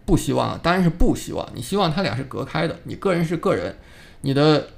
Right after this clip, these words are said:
商业信用卡是商业信用卡，只会影响到你的公司的信用记录。但是对于房地产投资者来讲，公司的信用记录没什么用，你实际上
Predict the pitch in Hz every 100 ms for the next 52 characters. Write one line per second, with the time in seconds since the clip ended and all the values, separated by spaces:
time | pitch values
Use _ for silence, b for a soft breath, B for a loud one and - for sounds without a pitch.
0 | b b - 202 208 156 165 135 120 -
1 | - 135 180 214 151 127 113 123 110 123
2 | 185 147 - - 139 170 165 - 139 127
3 | 117 110 117 123 127 B B B B B
4 | - 233 247 240 - 233 247 160 113 -
5 | 151 123 117 107 98 98 - b b 226
6 | 226 220 226 202 220 - - 123 160 226
7 | 160 113 131 165 165 - 113 - - B
8 | B 226 233 226 180 185 165 170 143 127
9 | 170 202 196 - - - - - - 143
10 | 139 - 170 196 143 -